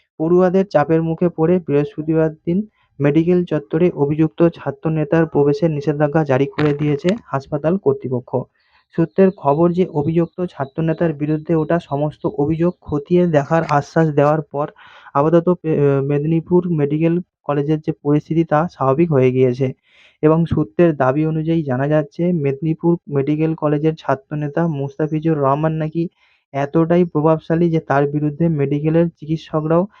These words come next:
বিশেষভাবে মুখ খোলার সাহস দেখান না। তাৎপর্যপূর্ণভাবে অভিযুক্ত ছাত্র নেতার বিরুদ্ধে এদিন কোনো মন্তব্য করতে চাননি মেদিনীপুর মেডিকেল কলেজের হাসপাতালের প্রিন্সিপাল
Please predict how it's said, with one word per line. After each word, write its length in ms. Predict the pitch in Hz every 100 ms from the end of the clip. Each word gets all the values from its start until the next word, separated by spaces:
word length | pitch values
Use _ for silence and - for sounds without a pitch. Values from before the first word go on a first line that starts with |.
| _ _ 139
বিশেষভাবে 560 | 147 180 170 165 156
মুখ 240 | 170 143 143
খোলার 300 | - 156 160
সাহস 360 | 156 139 139 180
দেখান 320 | 160 123 -
না। 180 | 120 117 120 _ _ _ _ _
তাৎপর্যপূর্ণভাবে 1000 | 156 - 180 175 190 175 170 175 170 170
অভিযুক্ত 480 | 190 143 156 160 - 175
ছাত্র 340 | - 139 131 156
নেতার 280 | 160 160 160
বিরুদ্ধে 400 | 143 147 143 175 165
এদিন 240 | 147 156 160
কোনো 240 | 156 160
মন্তব্য 500 | 165 139 143 143 156 165
করতে 340 | 160 143 143 147
চাননি 360 | 143 143 151 190 - _ _ _
মেদিনীপুর 540 | 147 156 165 185 185 196
মেডিকেল 440 | 156 147 156 165
কলেজের 420 | 165 160 156 156 160
হাসপাতালের 640 | 139 139 - 139 151 165
প্রিন্সিপাল 560 | 170 143 151 147 151 165